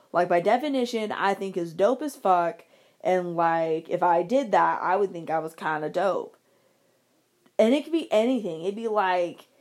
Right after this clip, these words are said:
shit, you're gonna make your own bomb-ass dinner for yourself tonight because you fucking can. You have the skills to utilize hella shit. Why wouldn't you? You know? Or it might be,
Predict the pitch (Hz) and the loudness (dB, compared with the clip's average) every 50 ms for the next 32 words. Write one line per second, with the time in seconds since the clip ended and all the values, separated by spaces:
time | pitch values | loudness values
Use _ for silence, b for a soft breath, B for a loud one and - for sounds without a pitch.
0 | b b b b b - - - - - 302 311 262 - - - 160 156 170 185 | b b b b b -12 -10 -8 -6 -2 0 0 0 0 0 -4 -6 -4 -2 -2
1 | 208 247 247 240 220 214 208 208 208 208 214 208 208 202 208 202 175 185 170 165 | 0 0 0 -2 -2 -2 -4 -4 -4 -4 -2 -2 -2 -2 -2 -2 0 0 2 2
2 | 180 196 202 190 190 196 190 208 170 180 185 202 214 202 190 190 - 170 165 156 | 2 0 -2 -2 -2 -2 -4 -2 0 0 0 2 0 -4 -6 -6 -6 -6 -4 -4
3 | 170 - - - 117 123 269 - - - 185 151 143 143 139 131 - - 147 147 | -6 -8 -6 -4 -2 -2 -2 -4 -6 -10 -10 -8 -6 -6 -6 -6 -8 -10 -10 -4
4 | 185 170 165 160 156 156 147 - 165 160 170 - 175 170 175 175 180 175 160 170 | -2 0 0 0 0 -2 -4 -8 -12 -14 -8 -2 -2 -2 -2 -2 -4 -10 -12 -12
5 | - 220 214 247 226 175 170 151 165 208 240 262 254 214 190 175 - - - - | -10 -10 -8 -8 -8 -8 -8 -6 -2 0 0 0 0 0 -2 -4 -4 -8 -4 0
6 | 180 190 214 196 180 160 165 - B B B B B - - 185 170 175 185 208 | 0 0 2 0 -2 -2 -4 -8 B B B B B -10 -10 -8 -6 -4 -4 0
7 | 208 208 175 180 170 156 156 170 170 180 170 208 202 185 151 - - - - 190 | 0 0 2 2 0 0 -2 -4 -2 0 0 2 2 0 0 -2 -6 -6 -4 -4
8 | 202 - - - 139 127 123 156 202 202 180 160 143 147 214 226 - - - 82 | -4 -4 -6 -8 -6 -4 -2 -2 -2 -4 -4 -4 -2 -2 -2 -2 -4 -8 -12 -16
9 | 80 - - - - - _ _ _ _ b b b b b b b b b b | -16 -16 -16 -16 -18 -20 _ _ _ _ b b b b b b b b b b
10 | b b - 180 180 175 170 165 170 180 196 220 226 - - 185 190 190 190 185 | b b -10 -6 -4 -2 0 0 2 2 0 0 -2 -2 0 2 4 4 4 4
11 | 185 185 185 180 175 - b b b b b b b b b b _ _ _ _ | 4 2 2 0 -2 -6 b b b b b b b b b b _ _ _ _
12 | _ _ _ _ _ _ _ _ _ _ _ _ _ - _ _ _ _ _ _ | _ _ _ _ _ _ _ _ _ _ _ _ _ -20 _ _ _ _ _ _
13 | _ - 226 226 226 214 214 208 202 202 196 196 202 202 196 196 202 202 202 | _ -6 -2 0 0 2 2 2 2 2 0 -2 -4 -6 -4 -2 0 0 0